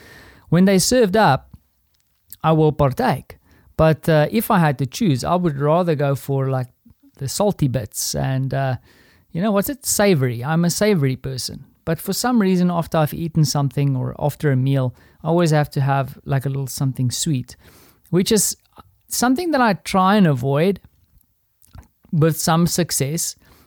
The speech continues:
But especially during, like, holiday times, Christmas, and, like, what we're experiencing at the moment, um, I always find myself, like, digging away in the cupboard, and my wife gets annoyed. And then I, like, I end up eating nonsense.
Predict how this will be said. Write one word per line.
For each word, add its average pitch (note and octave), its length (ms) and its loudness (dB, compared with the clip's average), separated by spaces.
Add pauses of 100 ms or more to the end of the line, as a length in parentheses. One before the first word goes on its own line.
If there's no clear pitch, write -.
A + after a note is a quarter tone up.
(140)
But D#3 240 2
especially G#3 460 0
during, E3+ 440 2
like, D3+ 280 0
holiday D#3 440 0
times, C#3+ 580 0
Christmas, C#3+ 580 0
and, C#3+ 80 -4
like, C#3 180 -2
what C3+ 120 -2
we're D3 180 2
experiencing C3+ 540 0
at B2 60 -2
the C3 60 -4
moment, F3+ 480 2 (640)
um, C#3+ 560 0 (1040)
I D3 60 0
always D#3 240 0
find D3+ 180 -2
myself, C#3 340 -2
like, C3+ 220 -6
digging C#3 320 -2
away C3 180 -2
in B2 100 -2
the B2+ 140 -2
cupboard, A#2+ 400 -6
and B2 100 -6
my A#2+ 160 -4
wife A#2 240 -4
gets B2 180 -10
annoyed. A#2 360 -4 (960)
And C3+ 120 -8
then C3 140 -2
I, B2 220 -2 (260)
like, C3+ 180 -4
I C#3 80 -2
end D3 140 -2
up C#3 160 -4
eating B2+ 420 -6 (240)
nonsense. A2+ 680 -8